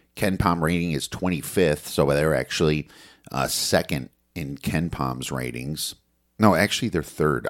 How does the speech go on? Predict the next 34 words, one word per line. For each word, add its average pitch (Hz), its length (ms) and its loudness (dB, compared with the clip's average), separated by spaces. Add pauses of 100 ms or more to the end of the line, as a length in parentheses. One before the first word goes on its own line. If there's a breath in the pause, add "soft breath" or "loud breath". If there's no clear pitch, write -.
Iowa's 71 380 -2
t-, - 120 -16 (100)
twenty-third 69 560 -6
for - 80 -10
some 60 180 -8
reason. 62 340 -8
<laughs> - 580 -6
Um, 117 200 10
the 113 80 6
returning 120 480 6
starters 90 520 4
are 65 140 6
two. 92 480 4 (560 loud breath)
Uh, 69 200 2
their 85 160 0
key - 240 4
losses, 90 460 4
and 85 180 -2
you're 104 80 6
gonna 117 200 0
notice 73 440 2
this 69 180 -4
key 76 240 -4
loss 64 360 0
thing 67 160 -2
in 65 80 -4
the - 60 -4
Big - 240 -4
Ten 69 200 -4
has 67 120 -8
been 67 140 -8
huge 64 440 -8
this - 240 -8
year. 50 240 -12